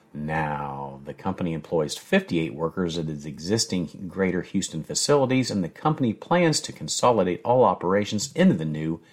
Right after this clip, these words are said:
expansive facility upon completion. Construction is expected to begin in the eighteen, next eighteen months once the sale closes.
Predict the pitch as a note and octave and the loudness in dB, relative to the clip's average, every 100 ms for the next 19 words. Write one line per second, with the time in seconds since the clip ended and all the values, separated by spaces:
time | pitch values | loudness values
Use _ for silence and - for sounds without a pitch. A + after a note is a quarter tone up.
0 | - - _ C#2+ - - E2+ D#2+ - - | -20 -20 _ -10 -6 -2 2 2 0 -8
1 | - - C3 B2+ B2 A#2 G2 - C#3 C3 | -4 2 4 4 2 0 -2 2 4 4
2 | B2 B2+ - D#3 C#3 - A#2+ - _ _ | 2 -4 0 0 0 -4 -10 -14 _ _
3 | _ _ _ _ _ C#2 C2+ - C#2+ - | _ _ _ _ _ -6 -4 0 0 0
4 | D2 C#2+ C#2 C#2 - - D3 A#2 F2 F#2 | -4 -6 -8 -6 -2 0 0 0 0 0
5 | G#2 D#3+ C3 F2 D#2 D#2 - E2+ E2 D#2+ | 2 2 2 0 -2 -6 -8 -8 -6 -6
6 | D#2+ F2+ - D#2+ D#2 - D#2+ G2+ B2+ B2+ | -6 -8 -4 -4 -4 -6 -4 0 0 -2
7 | - G#2 C3+ C3 - - F#2+ D2+ D2+ D#2+ | -4 -2 0 0 -2 -2 -2 2 0 0
8 | - - D3+ C3 D2 A#1+ - - - | -6 2 4 4 2 -4 0 0 -2